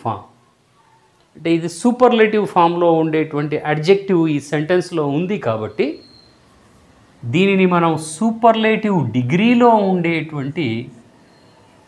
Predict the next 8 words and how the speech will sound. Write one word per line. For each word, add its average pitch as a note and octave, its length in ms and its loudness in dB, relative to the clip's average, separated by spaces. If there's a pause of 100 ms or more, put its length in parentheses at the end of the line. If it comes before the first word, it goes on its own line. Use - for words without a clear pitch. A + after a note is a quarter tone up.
(120)
sentence C#3 640 -2 (360)
అని D3+ 140 -4
అంటున్నాం. A2 380 -14 (1600)
What G#3 220 0
is D4+ 80 4 (120)
here G3 240 4 (140)
superlative F#3+ 680 2 (100)
means? A#2 260 -6